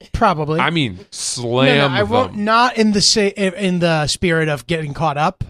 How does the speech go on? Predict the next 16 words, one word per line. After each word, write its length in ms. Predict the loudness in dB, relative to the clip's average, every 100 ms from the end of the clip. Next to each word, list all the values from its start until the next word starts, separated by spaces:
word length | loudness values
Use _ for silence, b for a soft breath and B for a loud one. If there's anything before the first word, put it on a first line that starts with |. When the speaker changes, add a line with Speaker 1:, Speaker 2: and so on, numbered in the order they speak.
| _
Speaker 1:
but 300 | 0 2 2
if 160 | -2 -4
others 480 | -2 2 2 2 -2
are 80 |
slamming 460 | -4 -6 -6 -4 -4
drinks 340 | -6 -6 -6
and 160 | -8 -8
that's 140 | -8
the 100 | -8
activity 400 | -10 -6 -6 -6
that's 180 | -8 -8
occurring, 340 | -8 -6 -6 -6
yes, 280 | -8 -12 -14
I 60 |
will 80 | -14
participate. 640 | -14 -16 -14 -14 -14 -16